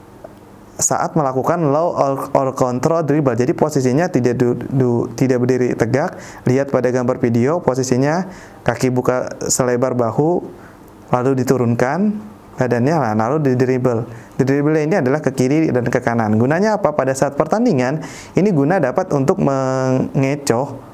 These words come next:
pertan-, eh, mengecoh lawan pada saat pertandingan.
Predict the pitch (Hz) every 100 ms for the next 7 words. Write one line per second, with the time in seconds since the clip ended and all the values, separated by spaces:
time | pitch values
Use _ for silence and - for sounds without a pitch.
0 | - - - - 131 127 123 120 156 139
1 | 131 135 143 143 170 151 113 147 170 131
2 | 120 110 147 - - - - - - 131
3 | 123 117 117 110 110